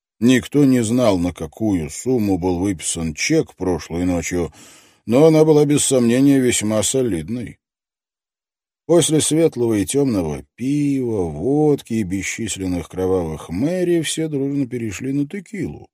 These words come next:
Бар мог закончить работу часа за три до того, как последний участник вечеринки нетвердой поступью вышел на морозный воздух. Но какому хозяину хочется,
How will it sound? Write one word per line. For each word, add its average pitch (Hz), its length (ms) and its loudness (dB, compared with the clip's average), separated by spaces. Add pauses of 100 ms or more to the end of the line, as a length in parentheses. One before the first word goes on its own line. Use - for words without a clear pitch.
(520)
Бар 233 260 8
мог 202 240 0
закончить 170 480 2
работу 156 440 2
часа 139 380 2
за 131 240 4
три 156 160 0
до 123 140 -2
того, 113 260 2
как 98 220 -6
последний 104 540 0
участник 98 520 -2
вечеринки 98 680 -4 (320)
нетвердой 110 580 0
поступью 98 560 -2
вышел 95 320 -2
на 87 140 -4
морозный 87 500 -4
воздух. 60 460 -14 (400)
Но 107 160 2
какому 135 560 4
хозяину 104 720 2
хочется, 95 580 -2